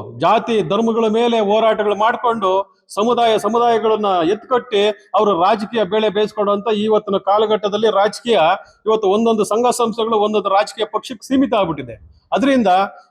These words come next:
ಇವತ್ತು ಬಾಬಾ ಸಾಹೇಬರು ಹೇಳ್ಕೊಟ್ಟಂಥದ್ದು ಹಾಗೂ ಮಾವಳ್ಳಿ ಶಂಕರಣ್ಣರು ಅವರ ಕನಸುಗಳು, ಆಲೋ-, ಆಯೋಚ-, ಆಲೋಚನೆಗಳು ಏನಿದೆ ಹೋರಾಟದಿಂದ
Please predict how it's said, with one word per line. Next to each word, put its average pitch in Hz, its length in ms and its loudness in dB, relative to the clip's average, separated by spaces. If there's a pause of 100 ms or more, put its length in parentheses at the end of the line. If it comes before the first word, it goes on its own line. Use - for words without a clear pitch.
ಇವತ್ತು 214 220 -2
ಬಾಬಾ 185 320 2
ಸಾಹೇಬರು 226 320 -2
ಹೇಳ್ಕೊಟ್ಟಂಥದ್ದು 220 840 -2
ಹಾಗೂ 208 200 2
ಮಾವಳ್ಳಿ 190 400 0
ಶಂಕರಣ್ಣರು 214 600 0 (280)
ಅವರ 185 180 2 (360)
ಕನಸುಗಳು, 226 480 0
ಆಲೋ-, 196 420 2 (100)
ಆಯೋಚ-, 226 480 -2
ಆಲೋಚನೆಗಳು 202 680 2
ಏನಿದೆ 196 680 2 (600)
ಹೋರಾಟದಿಂದ 240 800 2